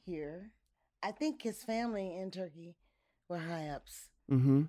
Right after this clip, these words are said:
Speaker 1: in government or something like that.
Speaker 2: Mm-hmm.
Speaker 1: But he was a great, uh, Quincy Jones discovered him
Speaker 2: Oh, I didn't know
Speaker 1: in
Speaker 2: that.
Speaker 1: Europe.
Speaker 2: Wow.
Speaker 1: Saw him playing, I guess, with a jazz band.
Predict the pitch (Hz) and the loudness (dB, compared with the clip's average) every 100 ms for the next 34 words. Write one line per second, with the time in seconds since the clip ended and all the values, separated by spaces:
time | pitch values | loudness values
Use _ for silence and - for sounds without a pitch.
0 | - 180 165 160 151 147 143 - 143 147 | 0 -8 -8 -8 -8 -10 -12 -16 -18 -16
1 | 143 143 143 123 123 120 120 127 - _ | -14 -14 -14 -4 0 2 2 0 -6 _
2 | _ _ 208 170 - _ 190 220 196 160 | _ _ 4 4 0 _ -6 -2 -2 -2
3 | 131 151 156 196 208 - _ _ _ - | -4 -6 0 0 0 -6 _ _ _ -8
4 | 165 156 147 - _ _ _ - 233 208 | -6 -6 -10 -16 _ _ _ -2 -2 -2
5 | 190 202 190 180 - 226 175 143 139 - | -2 -2 -2 -6 -6 -4 -6 -8 -14 -10
6 | - 233 320 135 156 185 220 254 202 - | -2 0 2 2 4 4 6 4 4 0
7 | _ _ _ - 180 170 185 185 190 190 | _ _ _ -2 0 4 2 2 0 0
8 | 202 196 226 269 - - 156 185 180 160 | 0 0 0 -2 -8 -10 -6 -6 -6 -8
9 | 151 170 180 160 196 208 | -6 -4 -4 -4 -4 -4